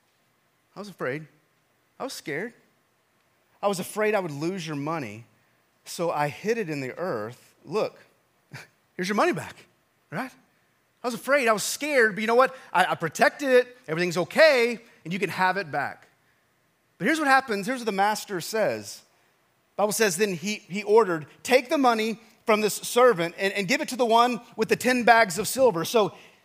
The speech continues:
another servant goes and grabs that money, and he comes over here and he gives it back to the guy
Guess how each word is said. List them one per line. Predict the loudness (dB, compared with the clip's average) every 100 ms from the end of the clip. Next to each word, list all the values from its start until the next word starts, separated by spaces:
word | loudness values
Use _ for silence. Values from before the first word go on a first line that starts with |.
| _ _ _ _ _ _ 0
another | 2 2
servant | 4 4 4 4
goes | 6 4 2
and | 0
grabs | 4 4 4
that | 0 -2 -4
money, | 0 2 0
and | -2 -8 _ -6
he |
comes | 0 0 4
over | 2
here | 4 6 6
and | 2
he | 0
gives | 0 0
it | 0
back | 4 4 2 -4 -20 -10
to | -6
the | 0
guy | 4 6 4 0